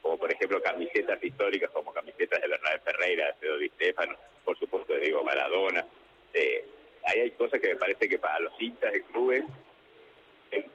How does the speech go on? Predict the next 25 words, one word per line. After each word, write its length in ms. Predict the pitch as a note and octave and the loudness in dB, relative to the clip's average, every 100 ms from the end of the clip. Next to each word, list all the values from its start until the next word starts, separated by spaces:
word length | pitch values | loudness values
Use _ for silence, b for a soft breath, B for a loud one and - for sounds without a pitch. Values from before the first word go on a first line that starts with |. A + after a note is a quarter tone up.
| - - - - | -20 -20 -16 -6
pueden 220 | B2 A#2+ | 0 2
atraer, 400 | G2+ F2+ F2+ E2 - - - | 0 0 0 0 -2 -8 -4
¿no? 60 | G#2 | -2
La, 120 | F#2 | -2
una 160 | G2+ G#2 | -2 0
pelota 520 | G2 G#2 A2+ F#2+ E2+ - - - | 2 2 0 -2 -4 -8 -20 -6
reventada 680 | G#2+ G#2 F#2+ F#2 A2 G#2+ F#2+ | 0 0 0 -2 -2 0 0
por 140 | F2 | 0
Bernabé 340 | F2+ F2+ F#2+ F#2+ | 2 2 2 0
Ferreira, 640 | G2 F#2+ G#2 G2+ F2 E2+ - - - | 0 2 2 2 0 -2 -6 -18 -6
en 120 | - | -4
el 140 | E2 F2+ | -2 -2
mítico 640 | A2+ A#2+ A2 - E2+ F2+ - - - - | -2 -4 -4 0 0 -2 -6 -20 -20 -6
tiro, 400 | C#3 C3+ A#2 A#2 - | -2 2 2 0 -4
como 180 | - D#2 | -6 -4
dice 200 | E2 F#2 | -2 -2
el 80 | F2+ | 0
tango, 420 | A2+ G2 G2+ B2 - - - | 0 0 -2 -2 -6 -20 0
este, 760 | - D#2 - D#2 D2+ D2+ D2 - - - | 2 2 -2 0 2 2 0 -2 -10 -12
me 80 | - | -8
parece 320 | - F2+ G2+ | -2 0 0
que 60 | F2+ | 0
son 120 | G2 | -2
muy 140 | F2 F#2 | 0 0
atractivas. 560 | F2 E2+ - D#2+ D2 | 0 -4 -4 -6 -6